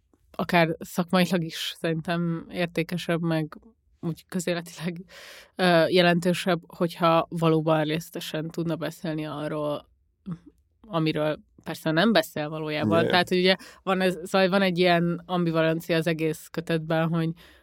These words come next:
Speaker 1: hogy ilyen elég, ö, öm, nagy állításokat tesz azzal kapcsolatban, hogy itt most mennyire a Fidesz gondolkodásának és politikájának a lényegébe,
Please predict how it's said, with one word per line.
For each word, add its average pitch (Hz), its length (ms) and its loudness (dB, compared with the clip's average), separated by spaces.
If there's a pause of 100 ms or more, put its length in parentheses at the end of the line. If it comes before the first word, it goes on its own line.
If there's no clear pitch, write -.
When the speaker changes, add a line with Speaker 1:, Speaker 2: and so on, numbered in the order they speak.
(160)
Speaker 1:
hogy 185 180 -6
ilyen 165 280 2
elég, 175 380 2
ö, 151 260 -2 (840)
öm, 160 760 -8 (340)
nagy 180 260 4
állításokat 170 600 0
tesz 170 180 -4
azzal 165 240 -2
kapcsolatban, 165 560 -6
hogy 156 100 -2
itt 160 80 -16
most 170 200 -10
mennyire 160 440 -4
a 156 400 -8 (160)
Fidesz 170 680 -6
gondolkodásának 165 1080 -4
és - 260 -10 (420)
politikájának 170 640 2
a 170 40 2
lényegébe, 185 880 4